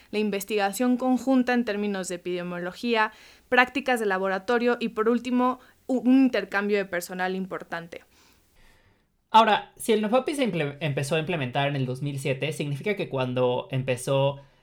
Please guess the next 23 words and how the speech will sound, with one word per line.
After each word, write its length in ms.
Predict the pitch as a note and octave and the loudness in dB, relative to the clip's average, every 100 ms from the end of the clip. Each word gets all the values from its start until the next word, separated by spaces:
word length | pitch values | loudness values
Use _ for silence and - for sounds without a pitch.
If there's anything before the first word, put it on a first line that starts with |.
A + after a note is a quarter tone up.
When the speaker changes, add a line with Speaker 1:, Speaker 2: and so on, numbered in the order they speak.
| - | -2
Speaker 2:
la 640 | C3+ B2+ A#2+ A#2 A#2 - _ _ | 4 6 6 2 -2 -8 _ _
epidemia 720 | C#3 C3+ C3+ C#3+ D3+ D3 C#3+ | -6 -2 0 0 0 0 0
de 140 | C3+ | 0
H 220 | B2 C3+ D#3 | 0 -2 -2
uno 220 | C#3 C3+ | 0 0
N 160 | C3 | 0
uno 220 | B2 B2+ B2 | -2 -2 -2
en 100 | B2 | -4
México, 720 | C3+ C3 A#2+ A#2 F3+ G3+ _ - | -4 -6 -6 -2 -2 -4 _ -8
ya 240 | C#3 E3+ | 0 0
estaba 300 | E3+ E3+ D#3 | 2 0 0
este 140 | D#3 | 0
mecanismo 920 | C3+ C3 A#2 B2+ C3+ B2+ B2 A#2 - _ | -2 -4 -6 -6 -6 -6 -4 -8 -12 _
de 100 | C3+ | 0
una 200 | C3+ D3+ | 0 2
manera 280 | C#3 B2+ C3 | 0 0 0
institucionalizado. 1040 | C3 C3 C3 A#2+ B2+ A#2 B2 D3+ C#3 - - - - | -2 -2 -6 -6 -6 -6 -4 -4 -2 -4 -12 -20 -2
¿Cómo 220 | G#3+ B3 | 0 0
funcionó 440 | A3 D3+ C#3 C#3 | -2 -4 -2 -2
en 120 | D3 C#3 | -2 -4
ese 120 | D3+ | -6
momento 600 | B2+ A#2 A#2 C3 D3 - | -6 -6 -4 -2 -2 -2
y 300 | - C3+ C3+ | -4 -4 -6